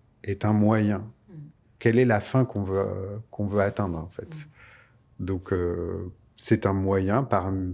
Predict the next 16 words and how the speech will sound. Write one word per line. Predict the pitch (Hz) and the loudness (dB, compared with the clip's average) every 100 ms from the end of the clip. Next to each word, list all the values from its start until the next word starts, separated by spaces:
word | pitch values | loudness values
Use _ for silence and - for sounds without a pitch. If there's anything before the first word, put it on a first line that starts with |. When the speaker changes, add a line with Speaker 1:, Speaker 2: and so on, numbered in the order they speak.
| - | -2
Speaker 1:
parmi | 98 98 101 95 | -2 0 -2 -4
tant | - 98 | -4 0
d'autres. | 113 202 - - _ _ _ _ _ - | 0 0 -8 -20 _ _ _ _ _ -4
Euh, | 92 87 85 87 87 90 87 90 98 - _ _ _ _ _ _ _ _ _ _ | -2 -2 -4 -6 -8 -8 -8 -10 -12 -16 _ _ _ _ _ _ _ _ _ _
donc | - 107 107 | 0 4 2
après, | 101 - 151 139 - - _ - | 2 2 4 2 -2 -12 _ 0
quand | 120 110 | 0 2
on | 104 | 2
a | 104 | 4
établi | 104 107 117 | 2 2 0
des | 98 | 0
objectifs, | 98 92 95 - 117 120 | -2 -2 -6 -4 -4 -4
quand | - - | -6 -4
on | 87 | -2
a | 92 | 0
établi, | 95 107 98 101 107 | 0 0 0 -2 -2